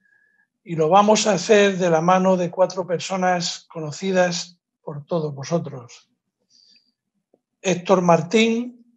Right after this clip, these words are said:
desde los Emiratos Árabes Unidos, Fulgencio del Hierro, desde Cádiz, Juan José Charro, desde Brasil,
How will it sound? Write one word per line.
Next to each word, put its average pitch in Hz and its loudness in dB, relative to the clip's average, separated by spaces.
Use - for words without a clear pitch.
desde 175 -2
los 170 0
Emiratos 175 0
Árabes 160 4
Unidos, 180 -2
Fulgencio 175 -2
del 151 0
Hierro, 175 0
desde 147 -10
Cádiz, - -4
Juan 170 -2
José 180 0
Charro, 175 4
desde 160 -4
Brasil, 196 -4